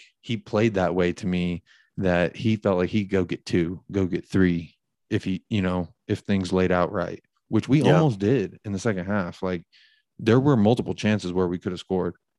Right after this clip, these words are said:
Speaker 1: Um, but, geez, Harry Kane, one of,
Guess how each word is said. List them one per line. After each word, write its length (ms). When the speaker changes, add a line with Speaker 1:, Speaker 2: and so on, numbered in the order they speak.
Speaker 1:
Um, 720
but, 340
geez, 640
Harry 280
Kane, 540
one 260
of, 200